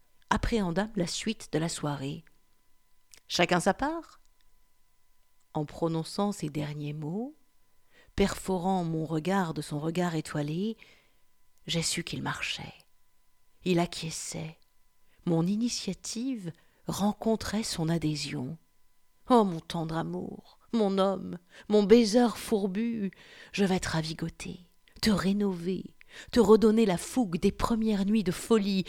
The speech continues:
quand tu me défonçais jusqu'au petit jour, m'abreuvant de ton foutre abondant. Jenna explosa en criant sa joie d'être parmi nous,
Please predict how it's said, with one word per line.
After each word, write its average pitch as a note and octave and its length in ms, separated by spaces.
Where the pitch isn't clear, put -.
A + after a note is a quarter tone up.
quand B3 140
tu - 160
me A3 100
défonçais G#3 560
jusqu'au B3 320
petit - 280
jour, G3 440
m'abreuvant F3 560
de D#3+ 100
ton F3 160
foutre - 480
abondant. D#3+ 640
Jenna F3 500
explosa A3 800
en F3+ 140
criant A#3+ 400
sa F#3+ 240
joie A3 260
d'être G#3+ 320
parmi G#3 400
nous, E3+ 280